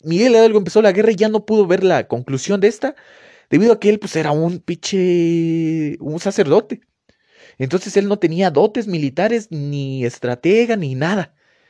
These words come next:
Entonces el güey duró en combate ocho meses, porque fue capturado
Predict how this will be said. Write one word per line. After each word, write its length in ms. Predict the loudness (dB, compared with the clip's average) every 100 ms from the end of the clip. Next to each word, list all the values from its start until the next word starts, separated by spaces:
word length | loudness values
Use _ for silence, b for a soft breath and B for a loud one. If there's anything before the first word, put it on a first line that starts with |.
| _ _
Entonces 400 | _ 0 0 -2
el 100 | 0
güey 260 | 0 -2 -4
duró 280 | 0 2 4
en 100 | 2
combate 640 | -2 0 0 -2 -2 -6 -2
ocho 320 | -2 0 0
meses, 580 | 0 -4 -8 -16 _ _ _ b b b _
porque 240 | -4 -2
fue 180 | 0 0
capturado 580 | 0 -2 0 2 2 0